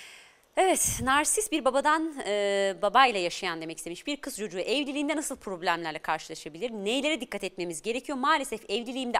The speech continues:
aynı, aynı problemleri yaşadığımı zannediyorum. Babamın etkisi altında kaldığım için aynı hareketlerimi uyguluyorum, bilmiyorum. Üç yıllık evliyim, şimdiden teşekkür ederim demiş. Narsist bir babayla büyüyen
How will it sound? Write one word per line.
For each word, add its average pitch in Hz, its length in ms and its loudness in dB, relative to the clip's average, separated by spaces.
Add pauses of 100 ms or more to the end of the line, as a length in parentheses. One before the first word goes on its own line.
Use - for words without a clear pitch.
aynı, 262 380 4
aynı 247 340 4
problemleri 185 520 -2
yaşadığımı 269 380 -2
zannediyorum. 320 520 2 (380)
Babamın 285 460 6
etkisi 240 580 -2
altında 226 440 4
kaldığım 240 400 4
için 320 260 -2
aynı 302 280 6
hareketlerimi 269 600 -2
uyguluyorum, 202 600 -4
bilmiyorum. 277 460 0 (260)
Üç 359 240 2
yıllık 254 240 -2
evliyim, 320 320 0
şimdiden 320 320 0
teşekkür 285 380 -6
ederim 175 280 -2
demiş. 151 200 -14 (300)
Narsist 415 580 4
bir 330 200 2
babayla 269 600 6
büyüyen 240 480 2